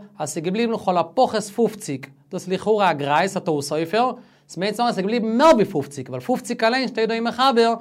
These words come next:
איז נאר אזוי ווי אונטער פופציק, און מען דארף נישט קיין שיעור.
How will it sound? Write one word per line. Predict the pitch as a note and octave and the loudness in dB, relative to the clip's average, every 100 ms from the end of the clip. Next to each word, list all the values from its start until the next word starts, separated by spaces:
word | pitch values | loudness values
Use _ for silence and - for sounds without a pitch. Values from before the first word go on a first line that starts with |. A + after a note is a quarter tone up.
| - _ - | -8 _ -12
איז | - | -8
נאר | F3 | -4
אזוי | F3 A3 | -2 0
ווי | |
אונטער | G#3 B3+ B3 | 2 0 0
פופציק, | G#3 G3+ G3 G3 G3+ G3 | 0 0 -2 -4 -4 -4
און | E3 | -6
מען | D#3 | -2
דארף | F3+ G3 F#3+ | 2 0 -2
נישט | E3+ D#3+ | -10 -10
קיין | D#3+ C#3+ | -12 -12
שיעור. | - G#2+ | -12 -16